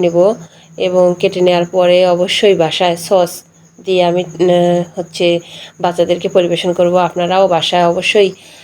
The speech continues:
সস দিয়ে এটা এমনভাবে তৈরি করবে দেখবেন, এবং চ্যানেলটা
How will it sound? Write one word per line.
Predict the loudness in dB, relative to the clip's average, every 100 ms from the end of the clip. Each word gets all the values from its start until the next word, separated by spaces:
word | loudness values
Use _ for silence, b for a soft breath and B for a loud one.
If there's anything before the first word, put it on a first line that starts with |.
| B -6
সস | 0 0 -2 -2
দিয়ে | 0 0
এটা | 0 0 2
এমনভাবে | 0 0 0 0 -2 B B 0
তৈরি | 0 2
করবে | 2 0 -2 -2
দেখবেন, | -2 0 -2 -2
এবং | 0 0 0 B B B -4
চ্যানেলটা | -4 -2 -2